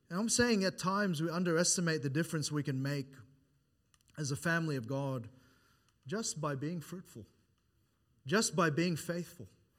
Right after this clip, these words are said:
And, and I, I'm saying we're not just an organization, we're a family. We're not just a community of people.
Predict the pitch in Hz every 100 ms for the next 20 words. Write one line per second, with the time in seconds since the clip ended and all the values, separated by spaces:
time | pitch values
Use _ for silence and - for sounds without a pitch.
0 | _ _ _ _ _ _ 196 202 202 190
1 | 202 202 170 180 - 247 214 185 170 196
2 | 233 185 196 185 185 180 170 143 180 202
3 | 175 151 180 151 - 175 208 170 113 -
4 | _ _ _ _ _ _ - 185 202 214
5 | 254 247 - 196 185 175 214 240 202 170
6 | 139 214 220 180 151